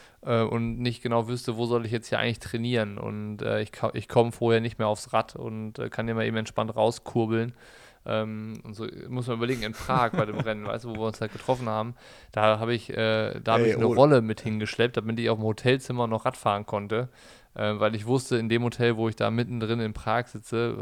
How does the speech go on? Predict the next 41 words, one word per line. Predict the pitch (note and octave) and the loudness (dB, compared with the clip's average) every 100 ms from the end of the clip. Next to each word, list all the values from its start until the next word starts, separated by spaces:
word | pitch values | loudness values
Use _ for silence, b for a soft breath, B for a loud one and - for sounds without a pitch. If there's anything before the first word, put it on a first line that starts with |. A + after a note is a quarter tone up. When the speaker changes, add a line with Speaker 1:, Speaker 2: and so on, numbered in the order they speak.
| G#2 | -8
Speaker 1:
hat's | A2 - - | -8 -10 -4
keinen | A#2+ A#2+ | 0 0
Zweck, | A#2 A#2+ A2+ | 0 -2 0
irgendwie | A#2 A#2+ A2 | -2 -4 -4
mit | |
dem | G#2 | -4
Rad | G#2+ B2+ | -2 0
noch | A2+ - | -2 -2
rauszufahren. | G#2+ - A2 G#2 G#2 A2+ B B B B B | -2 -4 -8 -6 -4 -6 B B B B B
Und, | A2 G#2+ G#2+ | -4 -2 -2
äh, | G#2+ G#2+ | 0 0
sowas | G#2 A#2 A2 | 2 2 0
finde | A#2 A2 | -6 -8
ich | |
tendenziell | - A2+ A2+ A2+ G#2+ | -4 -4 -4 -2 0
eher | A2 G#2+ | 0 -2
scheiße | - A2 A2+ | -2 -2 -2
bei | - G#2 | -6 -6
Wettkämpfen, | G#2 - A2+ G#2+ A2 | -6 -8 -12 -12 -10
wenn | G#2 | -8
das | G2+ - | -8 -6
halt | G#2+ - | -8 -6
so, | A2 G#2 G#2 G#2 B B B B - | -4 -2 -4 -6 B B B B -8
ähm, | A2 G#2+ A2 G#2 G#2 G2 _ - _ _ - | -6 -4 -6 -10 -12 -14 _ -20 _ _ -6
ja, | G2+ | -4
weiß | G#2 G#2 | -2 -2
ich | |
nicht, | G#2 G2 - B2+ | -6 -10 -14 -10
äh, | G#2+ | -8
mir | G#2 A2 A2 A2 | -4 -2 -2 -2
eher | - A2 | -2 -2
eine | A2 | -2
Bürde | G#2+ A2+ B2 A#2 | -2 0 2 0
ist, | A2+ G#2 - | -2 -6 -10
als, | G2+ G#2+ G#2+ - - - - - | -6 -4 -6 -8 -18 -20 -20 -10
ähm, | A#2 G#2+ G#2+ | -4 -4 -4
dass | A2 G#2+ | -6 -6
ich | G2+ | -6
da | A2 G#2+ | -2 -2
irgendwie | A2 A2 G#2 A2 G#2+ | -2 -6 -10 -10 -8
mich | G#2+ G#2+ G#2 - _ | -6 -8 -10 -14 _